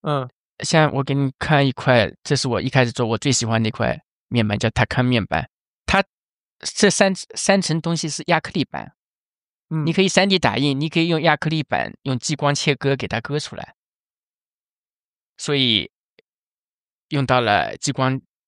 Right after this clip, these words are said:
Speaker 2: 雕刻机这么一种东西啊，叫
Speaker 1: 激-，激光雕刻机，哇，这是家用设备吗？
Speaker 2: 呃，
Speaker 1: 我听到都有点吓人。
Speaker 2: 这是家用设备，我用的是家用设备，它是二极管性质的，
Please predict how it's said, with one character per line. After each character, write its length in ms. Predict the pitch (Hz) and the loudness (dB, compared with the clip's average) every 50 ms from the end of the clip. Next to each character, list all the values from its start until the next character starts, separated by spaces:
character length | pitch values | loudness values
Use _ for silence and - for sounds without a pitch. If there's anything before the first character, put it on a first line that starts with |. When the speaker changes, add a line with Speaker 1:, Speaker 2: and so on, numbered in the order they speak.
| _ _ _ _ _ _ | _ _ _ _ _ _
Speaker 2:
雕 160 | - 156 147 | 4 4 4
刻 200 | 143 - - 151 | 4 2 2 2
机 160 | 123 - 139 131 | 2 2 -4 -4
这 100 | - 131 | -4 -4
么 80 | 120 | -4
一 80 | 113 107 | -4 -6
种 140 | - 90 80 | -8 -8 -8
东 120 | 107 95 | -8 -8
西 160 | 95 - 76 | -8 -8 -10
啊， 80 | - - - _ _ _ _ _ _ _ _ _ _ _ _ | -10 -12 -14 _ _ _ _ _ _ _ _ _ _ _ _
叫 460 | - 120 113 107 95 92 90 76 - - | -6 -4 -4 -2 -2 -2 -2 -2 -4 -6
Speaker 1:
激-， 340 | - 196 202 - 202 165 127 127 | -6 -6 -4 -4 -4 -4 -6 -6
激 280 | - - - - 240 | -6 -8 -6 -4 -6
光 320 | 208 - 214 208 202 202 185 | 0 2 2 2 2 0 0
雕 180 | - 208 202 | 2 2 2
刻 260 | 190 - - 202 151 | 2 0 -2 -2 -2
机， 180 | 127 135 127 123 | -2 -4 -8 -10
哇， 240 | 123 143 147 127 123 | -6 -4 -4 -4 -4
这 140 | - 226 214 | -6 -8 -2
是 140 | - 143 143 | 2 2 2
家 180 | - 214 226 | 4 4 2
用 120 | 233 220 190 | 0 0 -2
设 160 | - 175 165 | -4 -6 -4
备 140 | 151 139 135 | -4 -4 -4
吗？ 120 | 131 127 | -4 -4
Speaker 2:
呃， 20 | 123 | -6
Speaker 1:
我 40 | 120 | -6
听 160 | - - 196 | -8 -8 -4
到 100 | 202 185 | -2 -2
都 60 | 165 170 | -2 2
有 40 | |
点 20 | 170 | 2
吓 60 | 233 | 2
人。 40 | 208 | 2
Speaker 2:
这 60 | 185 | 4
是 60 | 139 | 4
家 180 | 208 208 196 208 | 4 6 6 6
用 120 | 220 208 | 4 4
设 100 | 185 190 | 4 2
备， 180 | 156 143 147 135 | 4 4 2 2
我 160 | - 151 151 | 2 0 0
用 120 | 160 196 226 | 2 2 4
的 80 | 226 | 2
是 320 | 208 - 196 190 180 165 151 - _ | 2 2 4 4 4 4 4 0 _
家 200 | _ - 190 196 | _ 4 4 4
用 80 | 202 196 | 4 2
设 140 | 170 185 160 | 0 -2 0
备， 120 | 139 151 | 0 0
它 100 | - 156 | 0 0
是 80 | 156 - | -2 2
二 140 | - 196 196 | 4 4 4
极 100 | 156 160 156 | 4 2 -4
管 160 | - 104 113 | -6 -6 -6
性 200 | - - 123 113 | -6 -6 -6 -8
质 100 | - 98 | -8 -10
的， 160 | - 82 - | -12 -12 -12